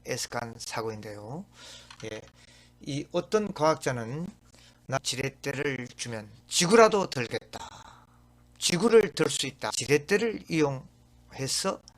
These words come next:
철골을 넘기는 과정에서 이 지렛대의 흉부를 맞아서 사망한 S간 사고입니다." 그래서 뒷장 방지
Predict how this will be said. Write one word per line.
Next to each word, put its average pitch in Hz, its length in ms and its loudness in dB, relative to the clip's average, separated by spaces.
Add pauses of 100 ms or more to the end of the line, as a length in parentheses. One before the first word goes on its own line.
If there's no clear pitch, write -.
(120)
철골을 190 720 2
넘기는 196 640 4
과정에서 120 880 -4 (760)
이 131 220 -6
지렛대의 175 760 2
흉부를 139 600 -2
맞아서 117 580 -6 (140)
사망한 104 600 -12 (200)
S간 104 440 -10
사고입니다." - 920 -12 (480)
그래서 123 420 -6 (220)
뒷장 143 400 -2 (520)
방지 123 300 -8